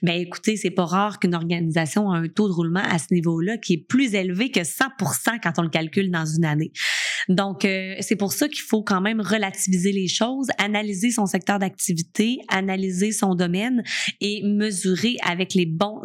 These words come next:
indicateurs pour pouvoir se comparer aux bonnes informations.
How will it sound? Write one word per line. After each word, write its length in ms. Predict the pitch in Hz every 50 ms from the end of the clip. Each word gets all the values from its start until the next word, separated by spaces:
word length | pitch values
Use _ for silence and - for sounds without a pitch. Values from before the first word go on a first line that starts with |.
| 175 180
indicateurs 920 | 175 170 165 151 - - 165 156 147 - 190 202 214 214 196 175 160 147
pour 120 | - 175 151
pouvoir 300 | - - - 185 185 180
se 80 | -
comparer 600 | 185 175 - 170 170 - 175 170 139 - 202 - 202 -
aux 180 | 190 180 170
bonnes 520 | 165 160 170 185 190 190 190 185 180 175 - 185
informations. 640 | 170 170 156 - 175 160 165 160 160 156 - 165 -